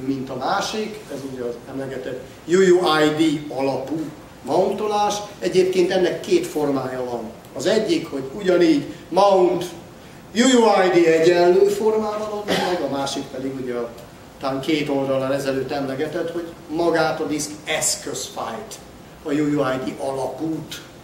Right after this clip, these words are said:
adod meg a mountolásnál. Mind a kettő használható, és mint mondtam, ez utóbbi a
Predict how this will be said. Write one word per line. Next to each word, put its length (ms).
adod 380
meg 140
a 160
mountolásnál. 1080
Mind 360
a 120
kettő 500
használható, 840
és 200
mint 180
mondtam, 260
ez 120
utóbbi 480
a 60